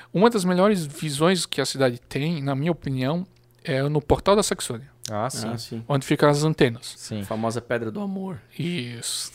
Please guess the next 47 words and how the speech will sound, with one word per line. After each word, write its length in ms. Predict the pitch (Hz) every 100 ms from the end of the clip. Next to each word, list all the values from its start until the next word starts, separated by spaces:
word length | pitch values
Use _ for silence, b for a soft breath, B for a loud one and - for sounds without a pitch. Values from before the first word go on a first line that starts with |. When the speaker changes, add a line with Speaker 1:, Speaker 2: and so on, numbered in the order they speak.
| -
Speaker 1:
<laughs> 260 | 123 - 135 B B 208 151
É, 300 | - 156 156 -
e 200 | 185 190
só 200 | 180 196
que 220 | 185 190
ali 160 | 165 180
tem 100 | 190
uma 100 | 190
visão 320 | 165 156 185 -
espetacular 640 | 185 208 - 196 190 196 185
da 100 | 190
cidade. 480 | - 202 175 123 147 147
Quando 200 | 160 160
eu 240 | 160 151 143
recebo 280 | 139 170
visita, 580 | 160 147 127 143 190 -
eu 140 | 131 -
faço 240 | 151 -
questão 600 | - 202 - - 170 202
de 100 | 165
subir 400 | 113 165 113 151
Speaker 2:
Hum. 20 | 190
Speaker 1:
aquilo 240 | - 175
ali, 220 | 135 135
parar 380 | 170 156 143 143
o 80 | 202
carro 300 | - 160 156
ali. 380 | 139 123 160 196 -
E, 160 | 147 135
gente, 260 | 139 175 -
tira 220 | - 180
uma 140 | 185 151
foto 320 | - 160 160
que 100 | -
esse 120 | 156
é 40 | 175
o 20 |
melhor 420 | 156 151 175 - -
ângulo 280 | 180 196 196
da 120 | 180
cidade, 340 | 170 180 185 135
melhor 340 | 135 131 147
que 120 | -
do 120 | 170
Morro 240 | 170 175 170
do 80 | 175
Aipim. 400 | 175 220 180